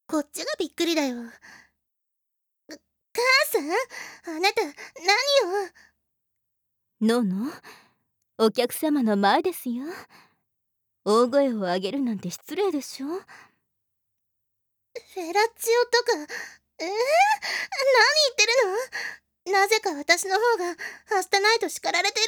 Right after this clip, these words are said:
Speaker 1: し。と、取り乱す私は放っておいて、当たり前のように、一物を出しているおじの前に、膝立ちになっているお母さん。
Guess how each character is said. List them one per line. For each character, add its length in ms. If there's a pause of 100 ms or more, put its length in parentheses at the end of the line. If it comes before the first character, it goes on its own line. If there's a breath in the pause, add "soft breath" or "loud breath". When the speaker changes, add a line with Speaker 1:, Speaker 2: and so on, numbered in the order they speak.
Speaker 1:
し。 400 (1200)
と、 240 (680)
取 240
り 80
乱 120
す 120
私 320
は 120
放 120
っ 80
て 140
お 100
い 60
て、 280 (380)
当 100
た 120
り 100
前 200
の 100
よ 180
う 40
に、 280 (320)
一 240
物 300
を 60
出 140
し 60
て 160
い 40
る 120
お 60
じ 120
の 120
前 200
に、 240 (400)
膝 200
立 220
ち 20
に 80
な 140
っ 60
て 120
い 60
る 100
お 40
母 220
さ 220
ん。 60